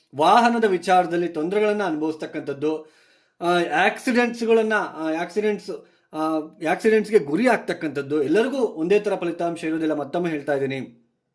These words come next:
ಅವರವರ ಜಾತಕದಲ್ಲಿ ಏನಾದ್ರು ಕೆಟ್ಟ ದಶೆ ನಡೀತಾ ಇದ್ರೆ ಸ್ವಲ್ಪ ತೊಂದರೆ ಅನುಭವಿಸ್ಬೇಕಾಗಿರೋ ಪರಿಸ್ಥಿತಿ. ಉದ್ಯೋಗದಲ್ಲಿ ಮಿಶ್ರ ಫಲಿತಾಂಶಗಳು, ಎಚ್ಚರಿಕೆ ಅವಶ್ಯಕತೆ, ಉದ್ಯೋಗ ಬಿಡ್ತಕ್ಕಂಥದ್ದು, ಉದ್ಯೋಗ ಮಾಡ್ತಕ್ಕಂತಹ ಸ್ಥಳದಲ್ಲಿ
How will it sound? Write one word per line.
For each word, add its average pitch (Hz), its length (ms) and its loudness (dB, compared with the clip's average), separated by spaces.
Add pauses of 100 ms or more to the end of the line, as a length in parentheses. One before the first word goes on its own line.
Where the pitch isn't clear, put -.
(320)
ಅವರವರ 175 320 4
ಜಾತಕದಲ್ಲಿ 170 420 2
ಏನಾದ್ರು 170 220 0
ಕೆಟ್ಟ 160 200 -2
ದಶೆ 170 220 -2
ನಡೀತಾ 156 340 -2
ಇದ್ರೆ 202 480 -4 (360)
ಸ್ವಲ್ಪ 233 240 2
ತೊಂದರೆ 190 340 2
ಅನುಭವಿಸ್ಬೇಕಾಗಿರೋ 156 600 0
ಪರಿಸ್ಥಿತಿ. 143 580 -6 (320)
ಉದ್ಯೋಗದಲ್ಲಿ 220 560 6
ಮಿಶ್ರ 185 320 2
ಫಲಿತಾಂಶಗಳು, 180 680 0
ಎಚ್ಚರಿಕೆ 196 400 2
ಅವಶ್ಯಕತೆ, 175 540 0
ಉದ್ಯೋಗ 160 320 0
ಬಿಡ್ತಕ್ಕಂಥದ್ದು, 165 1120 -4 (100)
ಉದ್ಯೋಗ 156 300 4
ಮಾಡ್ತಕ್ಕಂತಹ 185 640 0
ಸ್ಥಳದಲ್ಲಿ 180 800 2